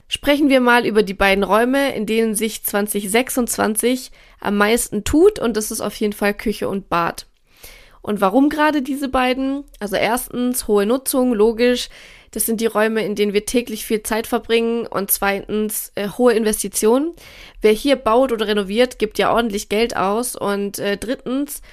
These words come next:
und das ist fast noch viel wichtiger, es gab in der Vergangenheit extrem viele Fehlentscheidungen. Zu viele Menschen haben sich von reiner Optik leiten lassen und leben jetzt mit unpraktischen Lösungen. Und, äh, was sind jetzt die Designtrends für zwanzig sechsundzwanzig für Küche und Bad?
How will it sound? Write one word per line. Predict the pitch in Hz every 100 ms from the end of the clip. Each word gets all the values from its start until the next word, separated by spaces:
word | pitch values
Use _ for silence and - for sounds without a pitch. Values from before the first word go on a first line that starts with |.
| - _
und | 208
das | 214 220
ist |
fast | 208 214 -
noch | 196
viel | 208
wichtiger, | 196 247 208 214 220
es | 214 -
gab | 208 226
in |
der | 208
Vergangenheit | 208 202 208 208 208 208
extrem | - - - - 226 233
viele | - 226 214 214
Fehlentscheidungen. | - 202 190 190 - 185 175 180 - - - _
Zu | - 285
viele | 262 240
Menschen | 220 220 - 233
haben | 208
sich | 202 202 -
von | 196
reiner | 196 202 214 -
Optik | 196 - 208
leiten | 190 220 247
lassen | 226 214 226 220
und | - 196
leben | 196 214
jetzt | 208 202 196 -
mit | 196 196 - -
unpraktischen | 226 214 202 196 190 190
Lösungen. | 185 180 180 175 185 208 - - - - - - _
Und, | - 214 208 208 196
äh, | 202 202 196
was | 202
sind | 233
jetzt | 214 214 -
die | 202
Designtrends | - 190 196 196 196 - 208 330 440
für | -
zwanzig | 277 277 262 262
sechsundzwanzig | 254 247 247 233 233 233 240 -
für | 233
Küche | - 233 202
und | 196
Bad? | - 196 269 -